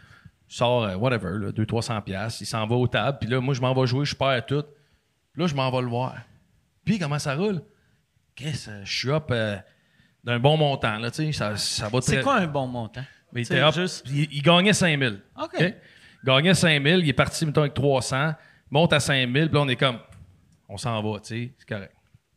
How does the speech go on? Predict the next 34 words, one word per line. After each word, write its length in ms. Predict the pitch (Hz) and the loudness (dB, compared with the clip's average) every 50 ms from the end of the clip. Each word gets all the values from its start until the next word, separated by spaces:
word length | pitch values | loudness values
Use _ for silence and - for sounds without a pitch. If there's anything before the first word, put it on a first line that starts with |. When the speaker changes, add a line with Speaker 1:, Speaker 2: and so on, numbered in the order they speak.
| _ _ _ _ _ _ _ _ _ _ _ _ _ _ _ - | _ _ _ _ _ _ _ _ _ _ _ _ _ _ _ -12
Speaker 1:
On 140 | - 110 127 | -4 2 4
arrive 240 | 127 131 156 160 | 4 6 6 6
le 100 | 151 143 135 | 6 6 4
lendemain, 440 | 135 131 131 127 123 123 156 185 240 - - - | 4 2 2 2 2 0 0 0 -4 -8 -10 -6
on 60 | 110 | -4
va 60 | 107 - | -4 -4
su-, 180 | - - 107 | -4 -6 -4
on 120 | 107 113 110 | -2 -2 -2
jouait 180 | 101 117 123 123 | -2 -2 0 0
deux 160 | 120 117 113 | 2 2 2
jours 180 | 110 123 120 | 0 0 -2
après, 220 | 110 104 - 139 123 | -4 -4 -4 -6 -6
fait 80 | - 98 | -6 -6
que 80 | - | -6
le 60 | 101 104 | -6 -6
lendemain, 280 | 98 95 98 117 110 101 | -6 -6 -6 -8 -8 -8
Chris, 200 | - 107 104 98 98 | -10 -14 -16 -14 -16
euh, 160 | 92 87 - 90 87 104 | -16 -16 -18 -18 -14 -12
ça 80 | 101 | -10
a 40 | 98 | -6
bien 140 | 101 107 107 | -6 -4 -4
été, 220 | 107 104 - 135 123 | -4 -4 -4 -6 -6
fait 100 | 110 107 | -6 -6
que 60 | - | -8
qu'est-ce 140 | 113 - - | -8 -10 -8
qu'il 120 | - 110 | -8 -8
me 60 | 107 | -8
dit ? 200 | 101 117 131 120 - _ _ _ | -6 -6 -8 -8 -10 _ _ _
Vas-tu 180 | 107 104 - 104 | -20 -16 -14 -14
au 40 | 95 | -12
casino ? 440 | - 107 98 98 107 117 151 190 - - - - - - - - - - - | -10 -10 -12 -8 -4 -4 -4 -4 -6 -10 -18 -20 -20 -16 -14 -14 -14 -12 -8
Fait 80 | - - | -8 -4
que 100 | - - | 2 4
là, 120 | 147 135 | 4 4